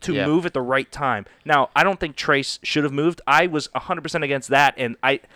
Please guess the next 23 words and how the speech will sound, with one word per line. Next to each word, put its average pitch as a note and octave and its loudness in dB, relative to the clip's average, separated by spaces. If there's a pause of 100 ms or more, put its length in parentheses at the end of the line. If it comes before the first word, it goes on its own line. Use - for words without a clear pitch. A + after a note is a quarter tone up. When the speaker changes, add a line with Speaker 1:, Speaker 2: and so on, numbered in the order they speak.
(200)
Speaker 1:
thought E3 0
it D3+ -2
was C3+ -6
disrespectful C#3+ -4
to A#2+ 0
ask A#2+ 0
Lamar B2 0
Jackson C3+ -4
to C#3+ -4
move. C#3 -2
Speaker 2:
Yeah. E3+ 2
Speaker 1:
I A2 0
thought F#3 4
it D3+ 2
was B2 -8
Speaker 2:
No, D3+ -2
Speaker 1:
disrespectful A#2+ 2
Speaker 2:
yeah. C3 0
Speaker 1:
to G#2+ 0
ask B2+ -8
R B2 -2
G A2+ -10
three. D3 -6